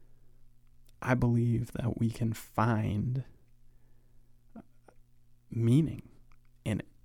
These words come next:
Now, like I've mentioned before, you know, there's some people that will say, "Hey, I've learned so much. I've been able to help so many people because of what I've gone through that I wouldn't trade it for the world."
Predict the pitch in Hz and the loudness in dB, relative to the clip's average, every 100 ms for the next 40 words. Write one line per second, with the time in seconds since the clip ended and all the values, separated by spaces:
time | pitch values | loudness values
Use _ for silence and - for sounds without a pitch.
0 | - - - - - - - - - 127 | -20 -20 -20 -20 -20 -20 -20 -20 -2 6
1 | 127 127 - 117 120 131 131 120 - 127 | 6 6 4 4 6 6 4 2 0 4
2 | 127 - 123 110 - 143 120 120 - - | 4 4 4 4 2 4 4 2 -4 -20
3 | - - - - 117 120 120 123 - 131 | -20 -20 -20 0 4 6 6 6 4 4
4 | - 135 131 120 117 - 120 - 113 117 | 4 2 4 4 4 0 -2 0 2 2
5 | 117 - - - - - 139 127 - 135 | 0 -4 -18 -20 -18 4 6 6 6 4
6 | 123 117 135 139 131 131 131 131 131 - | 4 4 6 8 6 6 8 8 6 4
7 | 104 127 131 127 120 123 120 131 - 139 | 4 6 6 6 4 4 4 2 2 2
8 | 135 131 127 - 135 139 131 123 - 143 | 4 4 2 4 4 6 4 2 2 2
9 | 139 131 131 135 123 131 131 131 135 135 | 6 6 6 4 4 6 6 6 6 6
10 | 123 - - - - - 135 160 160 147 | 4 0 -8 -20 -20 4 6 8 8 6
11 | - - 147 131 - - - 127 127 127 | 2 6 6 6 0 -10 0 4 6 4
12 | 123 147 - | 2 -2 -10